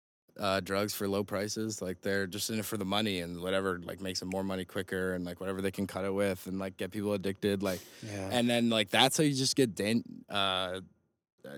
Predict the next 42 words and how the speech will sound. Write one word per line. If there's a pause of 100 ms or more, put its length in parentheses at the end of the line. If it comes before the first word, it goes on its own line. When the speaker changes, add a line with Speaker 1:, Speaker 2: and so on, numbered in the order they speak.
(120)
Speaker 1:
get
dangerous
reactions,
you
know?
And
I,
that's
why
I
believe
that
we
should
legalize (320)
all
drugs. (720)
Um, (440)
Speaker 2:
It's
a,
it's
a, (360)
the
way
you
phrase
it
is
bold,
but
there
are
really
nice
ways
to
do
it.
I
agree.
Speaker 1:
Mm-hmm.
Speaker 2:
Like,